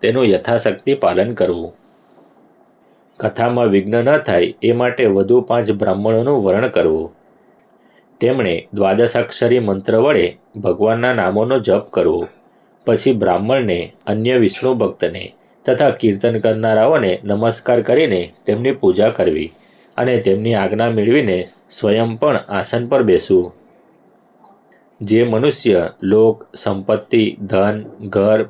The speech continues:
પુત્ર વગેરેની ચિંતા છોડીને શુદ્ધ ચિત્તે કેવળ કથામાં જ ધ્યાન રાખે છે, તેને આ શ્રવણનું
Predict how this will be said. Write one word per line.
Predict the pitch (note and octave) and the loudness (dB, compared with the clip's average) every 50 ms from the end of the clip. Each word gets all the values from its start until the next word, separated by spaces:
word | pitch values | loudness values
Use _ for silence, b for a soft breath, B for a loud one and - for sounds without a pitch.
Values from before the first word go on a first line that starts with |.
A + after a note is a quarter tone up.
| - _ | -10 _
પુત્ર | - - G2 - - A2 A2+ A2 G#2+ G#2+ - - - | -2 -2 -2 0 0 0 2 2 2 0 -2 -6 -4
વગેરેની | G#2 G#2+ A2 A#2 A#2+ A#2+ A#2+ B2 B2 B2+ B2+ | -2 -2 0 0 2 2 2 2 0 0 -2
ચિંતા | A#2 - G2 G2 G2+ G2+ A#2+ A#2+ | -2 -2 -4 -2 0 0 0 0
છોડીને | - - G#2 G#2+ C#3 D3+ A#2+ F#2 F2 D#2+ - - - - | 0 0 0 2 2 2 0 -2 -4 -4 -8 -14 -20 -6
શુદ્ધ | - A#2 A2+ A2+ A#2 A#2+ | -4 -4 -2 0 0 0
ચિત્તે | A#2 - C3 B2+ B2 - - F#2 D#2 D#2+ - b b b b b b _ _ | 2 2 0 -2 0 0 2 2 2 0 -2 b b b b b b _ _
કેવળ | - A2+ G#2+ A#2+ B2 | 0 2 2 2 2
કથામાં | A2 F#2+ - F#2 - A2 A2+ A#2+ B2 C3 | 0 0 -2 -4 -2 -4 -4 0 0 0
જ | B2 A#2 | -2 0
ધ્યાન | G#2 G#2 G#2 A2+ | 0 0 0 2
રાખે | A#2+ A2+ F#2 D#2 - - C#3 | 2 0 0 0 0 -2 -4
છે, | B2+ - - F2+ D#2+ D#2+ - - _ - - - _ _ _ | -2 0 0 0 0 -2 -6 -12 _ -20 -20 -20 _ _ _
તેને | - G#2+ A2+ A#2+ A#2 - | -2 0 0 0 -2 -2
આ | - - A2 A2 | -2 -4 -4 -4
શ્રવણનું | - - A2 G#2+ A2 B2 D3 D3+ C3+ G#2 F#2 - - | -2 -2 -2 0 0 0 0 0 0 -2 -2 -4 -4